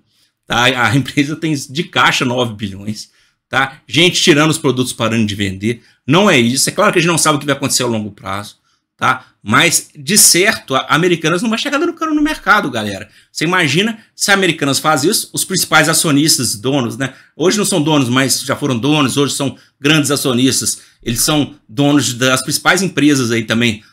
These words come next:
do Brasil. Os caras não vão queimar o filme deles no mercado, sair dando cano e tudo.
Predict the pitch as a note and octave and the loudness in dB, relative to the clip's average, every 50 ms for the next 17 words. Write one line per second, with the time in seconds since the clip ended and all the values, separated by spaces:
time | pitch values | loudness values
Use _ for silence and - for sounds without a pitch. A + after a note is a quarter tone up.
0 | _ _ _ A2 A#2 B2 B2+ A#2 G2+ G2+ G2+ - A#2 C3+ D#3 D3+ - _ _ - | _ _ _ -6 -2 0 2 0 0 0 -2 -2 -2 -2 -4 -6 -12 _ _ -18
1 | - - E3 E3+ G#3+ C#4 A3+ D#3+ F#3+ - - - D3 C3 B2+ B2 - B2+ A#2+ G#2+ | -4 -2 0 2 2 2 2 2 0 0 0 -2 -2 -2 -2 -2 -2 -2 0 0
2 | A2+ A2 G#2+ A2 A2+ G#2 G#2 - G#2+ G#2+ - - G#2+ G#2+ G#2 G2 G2+ G#2 - - | 0 -2 -2 -4 -4 -6 -6 -6 -8 -8 -6 -6 -6 -6 -6 -8 -10 -10 -12 -10
3 | - G2 F#2+ G2 G#2 G2+ - _ - A2+ A#2+ C3+ D3 | -8 -6 -4 -4 -6 -6 -8 _ -6 -4 -4 -4 -4